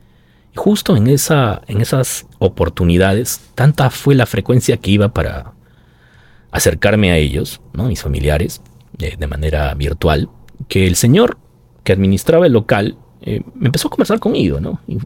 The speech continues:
y fue mi primer amigo, este, musulmán que tuve en, en, en mi vida, ¿no? Eh, Mohamed se llamaba. Y me empezó a hablar de su cultura,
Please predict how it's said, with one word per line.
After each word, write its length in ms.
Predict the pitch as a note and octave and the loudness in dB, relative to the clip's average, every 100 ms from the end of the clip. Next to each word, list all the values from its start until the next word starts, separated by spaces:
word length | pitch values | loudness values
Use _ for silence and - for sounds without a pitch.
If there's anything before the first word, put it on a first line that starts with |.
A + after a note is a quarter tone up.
| D3 - | -6 -2
y 100 | B2 | 0
fue 140 | E3+ | 4
mi 140 | F#3+ F3 | 4 4
primer 320 | C3 C3 D#3 | 2 2 4
amigo, 640 | C#3 C3 D3 G#2 G2+ G#2+ | 4 6 4 2 2 0
este, 320 | - E2 - E2 | -2 -4 -4 -2
musulmán 500 | D#2+ - E2 C3+ A#2 | -2 0 2 2 2
que 100 | - | -2
tuve 360 | E2 D2+ C#2+ - | -2 -2 -4 -6
en, 200 | C2 - - _ _ _ _ _ _ _ _ _ _ | -12 -12 -18 _ _ _ _ _ _ _ _ _ _
en, 240 | F2+ C#2+ - | -4 -2 -2
en 120 | C#2+ | -4
mi 100 | C#2+ | -4
vida, 300 | C#2+ - - | -4 -6 -8
¿no? 140 | - - - _ - - _ _ _ _ _ _ _ _ _ - | -10 -10 -14 _ -20 -20 _ _ _ _ _ _ _ _ _ -10
Eh, 400 | - - - - | -8 -8 -10 -8
Mohamed 380 | - - F2 - | -6 -2 0 0
se 140 | - - | -4 -12
llamaba. 420 | - - - - _ _ _ _ _ _ _ _ - | -12 -16 -16 -18 _ _ _ _ _ _ _ _ -2
Y 840 | G2+ G2 G2+ G2+ G2+ G2+ G2+ G2+ - _ _ _ _ _ _ _ _ _ _ _ _ _ | 2 4 4 2 2 4 2 0 -4 _ _ _ _ _ _ _ _ _ _ _ _ _
me 160 | A#2 A#2 | 2 2
empezó 380 | A2 A#2 - | 2 0 2
a 40 | F3+ | 2
hablar 300 | C3+ C#3+ F2+ | 2 2 0
de 80 | D2+ | -8
su 120 | - | -8
cultura, 380 | D#2 C#2+ C#2 | -8 -8 -10